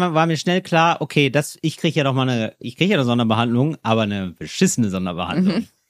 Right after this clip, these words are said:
Speaker 1: Jetzt wird noch mal alles gecheckt bei mir. So, und, ähm, dann, ähm, diese zwei Kisten wurden, es gibt ja so eine, ähm, ich sag mal, ein Laufband, das geht ganz du-, das geht so durch und, ähm, wenn dann nichts passiert, dann, äh,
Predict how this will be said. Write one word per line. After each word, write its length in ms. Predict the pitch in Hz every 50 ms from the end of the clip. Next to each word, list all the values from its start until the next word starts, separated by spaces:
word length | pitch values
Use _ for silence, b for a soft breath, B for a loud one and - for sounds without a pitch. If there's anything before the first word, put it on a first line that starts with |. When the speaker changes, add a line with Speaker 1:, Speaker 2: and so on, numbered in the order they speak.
| _ _ -
Speaker 1:
Jetzt 240 | 139 165 175 - -
wird 100 | 160 160
noch 80 | 139
mal 160 | 135 139 131 - -
alles 260 | - 113 104 95 -
gecheckt 400 | - 85 - - - 82 73 _
bei 140 | - 73 76
mir. 220 | 78 - - - - _ _ _ B B B B B B B B
So, 280 | 101 113 104 87 - _ _
und, 340 | - 143 147 147 - - 147 -
ähm, 460 | 143 139 135 135 139 135 131 127 127
dann, 400 | - 143 135 160 180 196 202 - -
ähm, 540 | 147 143 147 147 147 147 143 143 135 - - -
diese 360 | 127 120 120 147 170 208 190
zwei 200 | - - 165 165
Kisten 360 | - 175 170 - - 170 147
wurden, 300 | 135 147 151 156 151 156
es 120 | 135 135 -
gibt 120 | 165 147 -
ja 200 | 160 143 143 -
so 120 | 127 139
eine, 480 | - 135 143 151 151 147 143 143 143 135 - _ _ _ _ _ _ _ _ _ - -
ähm, 180 | 127 123 127
ich 80 | 123 123
sag 140 | - 151 156
mal, 140 | 156 147
ein 160 | - 131 143 143
Laufband, 580 | 131 123 143 190 - - - 180 185 190 - -
das 140 | 139 -
geht 220 | - 143 127 - -
ganz 280 | 151 143 175 185 -
du-, 160 | - 156 151 -
das 200 | 123 131 123 -
geht 180 | 147 123 123 -
so 200 | - 135 123 110
durch 480 | 104 139 185 247 311 - - - - _
und, 200 | - 147 147 135 - -
ähm, 420 | - 139 139 135 135 131 127 117
wenn 120 | 131 131
dann 120 | 131 135 135
nichts 180 | 139 131 -
passiert, 640 | - - 123 - - - 170 180 185 - - - -
dann, 300 | 143 139 139 139 139 135
äh, 260 | - 123 123 123 120